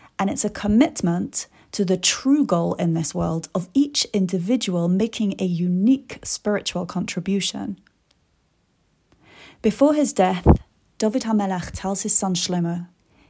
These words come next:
in Sefer Melachim, "V'chozakto v'hoyiso leish." Be strong and become a man.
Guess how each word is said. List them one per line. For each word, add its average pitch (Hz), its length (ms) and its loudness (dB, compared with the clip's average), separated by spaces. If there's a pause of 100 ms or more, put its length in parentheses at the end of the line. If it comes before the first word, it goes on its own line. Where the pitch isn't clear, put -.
(140)
in 185 100 2
Sefer 196 360 -2
Melachim, 180 640 -2 (1040)
"V'chozakto 247 1160 0 (280)
v'hoyiso 208 1000 0 (400)
leish." - 720 -2 (920)
Be 269 100 6
strong 190 800 2 (800)
and 190 240 4
become 226 720 2
a 196 140 0
man. 180 600 0